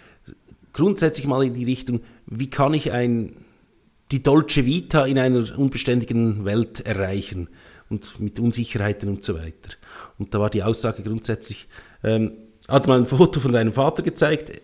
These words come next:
die kamen ursprünglich aus Italien, sind in die U K ausgewandert. Er ist dann Mitte dreißig der Liebe wegen nach Norwegen weitergegangen und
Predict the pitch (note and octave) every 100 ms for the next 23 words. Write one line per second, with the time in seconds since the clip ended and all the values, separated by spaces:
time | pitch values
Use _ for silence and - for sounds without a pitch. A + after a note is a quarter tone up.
0 | _ - C3 B2 A2+ D3+ F3 - C3 A#2+
1 | A#2+ A2 - C3 E3 D#3+ D3+ B2 A2 A2
2 | A2+ A2 - C3+ D3 C3 C3 C3+ C#3 B2+
3 | C3 C#3 - - - - - - A2 -
4 | A2+ A#2 A2+ A2 G#2 A2+ - - - -
5 | G#2+ A#2 A#2+ A2+ A2 G#2 F#2+ A#2+ C3+ D3
6 | C#3 C3 B2+ - - - C3 B2+ B2 A#2+
7 | - - - - _ G#2+ A2 A2 G#2 -